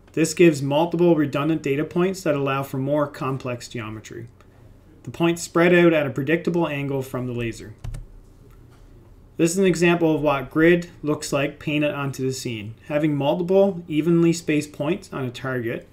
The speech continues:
gives many data points to help build geometry. Line lasers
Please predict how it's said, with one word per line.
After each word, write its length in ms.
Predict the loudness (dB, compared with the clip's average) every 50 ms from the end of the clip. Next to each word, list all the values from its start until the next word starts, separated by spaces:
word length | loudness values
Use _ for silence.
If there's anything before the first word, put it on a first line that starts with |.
| -20 -20 -20 -20 -20 -12 -4
gives 260 | -2 -2 -2 -2 -2
many 300 | 0 2 4 4 4 6
data 300 | 6 6 6 6 4 2
points 400 | 0 -2 -6 -6 -6 -6 -8 -10
to 120 | -8 -6 -4
help 260 | -4 -4 -6 -6 -4
build 280 | -4 -2 -2 -2 -4 -4
geometry. 540 | -6 -6 -6 -8 -10 -12 -14 -16 -18 -18 -20 -20 -20 -20 _ _ _ _ _ -20 -20 _ _ _ -20 -20 -18 -14 -12 -12 -12 -12 -14 -20 -20 -20 -20 -20 -20 -20 -20 -20 -20 -20 -20 -20 -20 -20 _ _ -20 -20 -20 -20 -20 -20 -20 _ _ -20 -20 -20 _ _ _ -20 _ _ -20 -20 -20 -20 _ _ -6
Line 280 | -2 0 2 2 4 4
lasers 640 | 2 2 0 -2 -4 -4 -4 -4 -4 -6 -10 -16